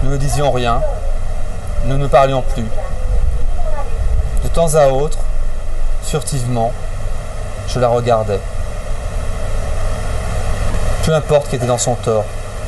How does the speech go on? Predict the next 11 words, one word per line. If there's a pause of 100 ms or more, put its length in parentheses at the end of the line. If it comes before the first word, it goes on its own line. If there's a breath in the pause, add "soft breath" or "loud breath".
(680)
personne
sans
doute. (4000)
Nous
nous
aimions, (1300)
mais
nous
ne
supportions (120)
plus.